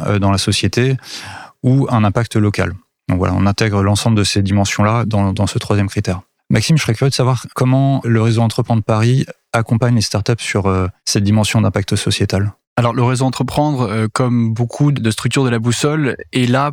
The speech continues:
Speaker 2: pour aider les entrepreneurs à se poser les bonnes questions. Au fond, on structure tous des communautés avec des rôles modèles qui permettent de pousser les entrepreneurs dans leur questionnement, d'aller plus loin dans leurs problématiques.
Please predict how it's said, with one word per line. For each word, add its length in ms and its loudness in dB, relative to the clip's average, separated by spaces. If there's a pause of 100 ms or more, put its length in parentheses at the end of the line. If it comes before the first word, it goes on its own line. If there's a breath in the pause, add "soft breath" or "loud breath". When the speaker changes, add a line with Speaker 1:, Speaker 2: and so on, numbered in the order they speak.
(120)
Speaker 2:
pour 280 0
aider 200 0
les 160 0
entrepreneurs 760 -2
à 140 -2
se 180 -4
poser 320 0
les 80 0
bonnes 200 0
questions. 340 -2 (200)
Au 100 0
fond, 180 -2
on 180 2
structure 480 -2
tous 240 0
des 140 0
communautés 640 0
avec 180 0
des 80 0
rôles 160 2
modèles 500 0 (120)
qui 140 -4
permettent 520 -2
de 140 -2
pousser 260 -4
les 160 0
entrepreneurs 800 -2
dans 240 0
leur 260 0
questionnement, 680 0
d'aller 240 -2
plus 180 -2
loin 80 2
dans 80 2
leurs 140 -4
problématiques. 640 -2